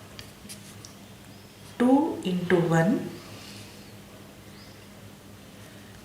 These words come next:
టూ ఇంటూ వన్, టూ. చూడండి, ఇక్కడ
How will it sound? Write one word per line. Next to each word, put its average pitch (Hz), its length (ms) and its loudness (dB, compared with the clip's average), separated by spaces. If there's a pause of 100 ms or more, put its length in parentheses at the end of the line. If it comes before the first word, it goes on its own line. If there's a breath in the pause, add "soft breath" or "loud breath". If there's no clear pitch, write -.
(680)
టూ 226 100 4 (300)
ఇంటూ 180 220 2 (120)
వన్, 180 180 2 (180)
టూ. 185 100 8 (240)
చూడండి, 160 280 0
ఇక్కడ 147 160 -4